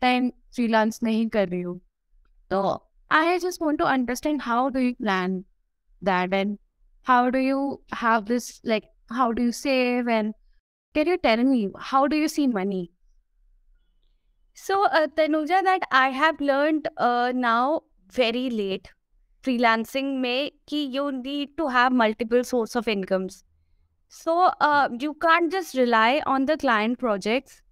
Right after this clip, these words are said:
Speaker 2: So, you were saying that कि why did I start YouTube also? YouTube is also a long-term thing because, you know, five, uh, five, four, five years में you can actually think if you're consistent, you will generate revenue out of it.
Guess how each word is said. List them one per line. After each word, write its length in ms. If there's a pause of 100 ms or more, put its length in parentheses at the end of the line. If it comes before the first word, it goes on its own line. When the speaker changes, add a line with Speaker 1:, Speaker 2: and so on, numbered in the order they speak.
Speaker 2:
So, 240
you 220
were 260
saying 560
that 320
कि 320
why 220
did 140
I 140
start 400
YouTube 400 (140)
also? 300 (340)
YouTube 480
is 100
also 300
a 100
long-term 800
thing 380
because, 440
you 180
know, 200
five, 500 (220)
uh, 140
five, 360
four, 280
five 280
years 220
में 120 (120)
you 320
can 220
actually 440
think 280
if 120
you're 140
consistent, 800 (340)
you 220
will 320
generate 520
revenue 340
out 280
of 140
it. 180